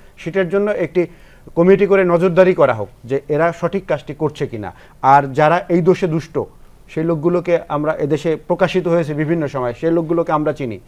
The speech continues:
আমরা যারা সাংবাদিক ইউনিয়ন করি, যারা গণমাধ্যমের সাথে সম্পৃক্ত, যারা, আহ,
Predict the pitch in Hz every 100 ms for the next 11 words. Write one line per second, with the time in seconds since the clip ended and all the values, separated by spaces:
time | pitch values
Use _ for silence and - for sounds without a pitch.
0 | - - - 143 156 160 156 151 - 151
1 | 147 147 143 151 151 143 151 143 139 135
2 | 135 139 139 131 143 143 135 151 139 147
3 | 135 151 139 - - - 135 139 - -
4 | -